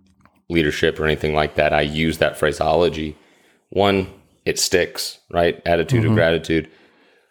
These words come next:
Speaker 1: But it's so true if we can look at what we have currently, even though we might not be where we want to be, right? We might not be who we said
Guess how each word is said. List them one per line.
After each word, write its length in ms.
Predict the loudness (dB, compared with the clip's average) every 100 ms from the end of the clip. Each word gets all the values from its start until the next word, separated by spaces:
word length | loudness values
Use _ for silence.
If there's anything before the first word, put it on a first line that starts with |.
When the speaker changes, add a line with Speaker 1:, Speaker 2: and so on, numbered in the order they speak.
| _ -4
Speaker 1:
But 280 | 0 2
it's 200 | 0 -2
so 400 | -4 0 2 2
true 500 | 0 -6 0 2 4
if 200 | 2 -2 -2
we 140 | -2
can 300 | -2 -4 0
look 200 | 0 2
at 120 | 0
what 180 | 0 -2
we 140 | -2 -6
have 500 | -2 0 2 -2 -8
currently, 520 | -4 -4 -2 -6 -6
even 320 | -2 0 2 2
though 320 | 4 2 -2 -16 -20 -20 _ _
we 140 | 0 2
might 380 | 2 2 0
not 320 | 0 0 0 -2
be 180 | 0
where 320 | 0 2 2 2
we 160 | 2
want 340 | 0 0 -2 -4
to 160 | -8
be, 360 | -8 -8 -12 -14 _ _ _ _
right? 320 | 0 2 0
We 120 | 0 0
might 260 | 2 2
not 580 | 0 -2 -2 -16 -18 _
be 540 | 0 2 2 2 -2 _ _ _ _ _ _ _
who 200 | 0 2
we 160 | 2 0
said 540 | 2 2 4 0 -6